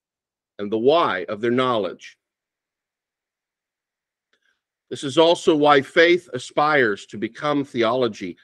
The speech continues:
and the innate knowledge of God seeks to complete itself in the acquired knowledge of God." So,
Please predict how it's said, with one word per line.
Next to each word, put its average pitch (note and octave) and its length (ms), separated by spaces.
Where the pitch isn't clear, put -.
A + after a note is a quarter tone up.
and C3+ 140
the C#3 200
innate E3 420
knowledge D#3 560
of A2+ 160
God A#2+ 460
seeks - 800
to C#3+ 120
complete C#3 720
itself - 720
in A#2 120
the A2+ 100
acquired A2 720
knowledge F#2+ 600
of F2+ 160
God." F#2 360
So, F#3 500